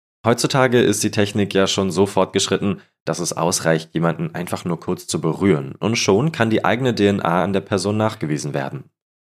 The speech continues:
Die Polizei ist neunzehnhundertdreiundneunzig also auf jeden Fall schon sensibilisiert für das Thema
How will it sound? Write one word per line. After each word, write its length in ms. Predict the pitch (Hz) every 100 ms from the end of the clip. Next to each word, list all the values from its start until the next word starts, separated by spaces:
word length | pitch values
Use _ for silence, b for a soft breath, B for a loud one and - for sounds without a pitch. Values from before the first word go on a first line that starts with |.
| -
Die 80 | 107
Polizei 540 | 123 117 - 90 123
ist 280 | 107 113 110
neunzehnhundertdreiundneunzig 1080 | 107 107 104 92 90 90 85 92 - 120 95
also 160 | 92
auf 180 | 104 - -
jeden 300 | 175 226 107
Fall 320 | - 85 95
schon 240 | - 98 90
sensibilisiert 760 | 95 95 90 92 85 101 85
für 140 | -
das 160 | 78 73
Thema 320 | - 90 95